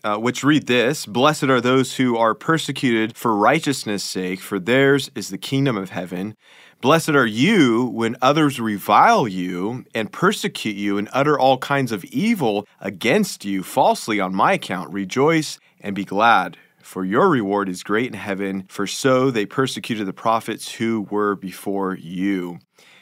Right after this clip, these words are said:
Here in these verses, Jesus gives us the eighth blessed statement. And with it comes the ninth, which is a longer description of what the disciples are to expect.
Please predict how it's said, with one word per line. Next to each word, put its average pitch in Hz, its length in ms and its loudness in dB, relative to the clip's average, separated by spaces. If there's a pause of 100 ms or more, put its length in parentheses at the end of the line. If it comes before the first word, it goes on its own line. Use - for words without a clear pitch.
(140)
Here 156 260 4
in 123 120 2
these 139 240 4
verses, 123 460 0
Jesus 135 540 0
gives 123 320 0
us 120 240 0
the - 240 -8
eighth 127 480 0
blessed 123 600 0
statement. 190 540 -2 (380)
And 110 200 -2
with 220 260 4
it 143 380 2
comes 131 260 0
the 135 120 2
ninth, 127 440 2
which 120 180 -4
is 135 80 -2
a 131 60 2
longer 147 460 2
description 135 680 -2
of 104 220 -4
what 135 340 2
the 139 80 -4
disciples 110 680 -2
are 101 160 -2
to 98 180 -8
expect. - 720 -2